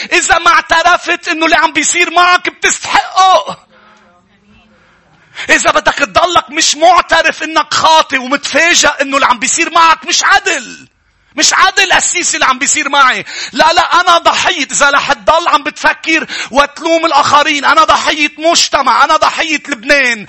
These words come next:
آه، بلد، أنا ضحية بابا وماما، أنا ضحية الجيران، أنا ضحية فلان، آه، وضحية مدري شو فلان، مدري شو عمل لي أنا وصغير.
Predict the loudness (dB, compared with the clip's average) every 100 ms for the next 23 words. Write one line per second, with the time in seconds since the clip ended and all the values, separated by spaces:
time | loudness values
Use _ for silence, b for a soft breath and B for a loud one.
0 | B B 0 0 2 2 4 0 0 0
1 | 4 4 2 -2 -4 -2 -2 0 -2 0
2 | 2 2 4 2 4 2 2 0 -2 B
3 | B 0 2 4 2 0 -2 -4 -4 -2
4 | -2 0 0 2 2 2 2 2 2 0
5 | -2 -2 -4 -4 -8 0 2 2 0 -2
6 | -2 -2 B B -2 0 0 0 0 2
7 | 0 -2 -2 -4 -4 -6 -2 -2 -2 -4
8 | -4 0 0 0 -2 -2 -4 -2 0 2
9 | 0 0 -2 2 2 2 0 -2 -4 -2
10 | -2